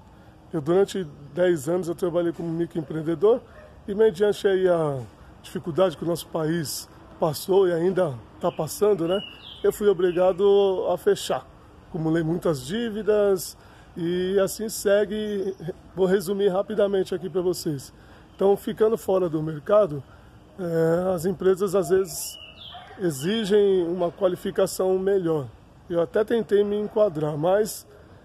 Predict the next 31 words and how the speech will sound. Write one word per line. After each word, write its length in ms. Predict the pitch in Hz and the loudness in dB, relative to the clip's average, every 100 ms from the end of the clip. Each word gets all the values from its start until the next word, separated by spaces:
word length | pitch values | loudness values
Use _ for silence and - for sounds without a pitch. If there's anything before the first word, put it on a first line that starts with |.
| - | -10
eles 200 | 175 170 | -6 0
não 100 | 196 | 0
conseguem 460 | 196 196 190 175 170 | 2 2 2 -2 0
compreender 680 | 180 175 185 165 185 214 226 | -2 0 0 2 4 6 4
o 80 | |
motivo 400 | 220 208 - 202 | 4 0 0 -10
que 100 | 208 | -4
eu 40 | 202 | -4
fiquei 680 | - - 190 208 208 196 151 - - - | -4 -2 4 4 2 -4 -8 -12 -20 -8
praticamente 500 | 175 - 185 190 - | -8 -4 0 0 0
dez 300 | 180 202 147 | 0 0 2
anos 280 | 185 180 151 | 0 0 -2
aí 240 | 160 190 | -2 -4
sem 240 | 196 220 220 | -4 -4 -2
um 120 | 202 | 0
registro 520 | 190 143 175 190 175 | 0 -2 -8 -8 -6
na 120 | 156 | -4
carteira, 500 | 151 160 - 156 143 | -4 -6 -4 -4 -4
né? 140 | 147 165 - - - - | -4 -8 -12 -20 -20 -16
Então, 140 | 170 | -14
como 260 | 131 160 180 | -8 -2 0
um 60 | 180 | 0
microempreendedor 800 | 180 - 180 180 175 175 175 175 | -2 -2 0 0 0 0 0 -2
individual, 760 | 151 170 156 180 185 208 240 | -4 -6 -2 2 4 6 6
eu 100 | 240 | 6
pagava 640 | 208 202 180 180 180 156 - - - | 4 2 2 4 2 0 -8 -20 -10
as 160 | 196 143 | -6 -4
minhas 300 | 175 196 196 | 0 0 0
contribuições 840 | 247 208 208 214 233 - 190 170 151 | -4 -4 -4 -6 -6 -2 0 0 0
e 40 | |
eles 520 | 175 185 180 - - | 0 0 -2 -12 -16